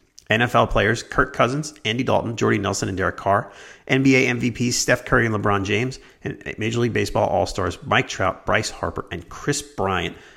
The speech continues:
who, uh, Derek is trying to, you know, get, stick pins in or put a banana peel in front of him or something. All trust Kalo on and off the field. So visit kalo dot com and don't forget to use code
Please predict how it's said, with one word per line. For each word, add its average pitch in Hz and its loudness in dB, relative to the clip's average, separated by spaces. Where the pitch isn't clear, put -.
who, 90 -4
uh, 82 -2
Derek 87 0
is 80 -10
trying 85 -6
to, 80 -4
you 82 -8
know, 80 -8
get, - -10
stick - -6
pins 90 6
in 85 -4
or 87 -4
put - 6
a 85 -2
banana 85 -4
peel 80 -8
in 78 -6
front 82 -6
of 82 -8
him 82 -8
or 80 -8
something. 82 -6
All 143 10
trust - 2
Kalo 90 0
on 90 -4
and 87 -8
off 82 -6
the - -14
field. 82 -10
So - -10
visit 90 -8
kalo 147 0
dot 151 6
com 120 2
and - -8
don't 131 -2
forget 123 -2
to 117 -8
use 110 -4
code 127 -2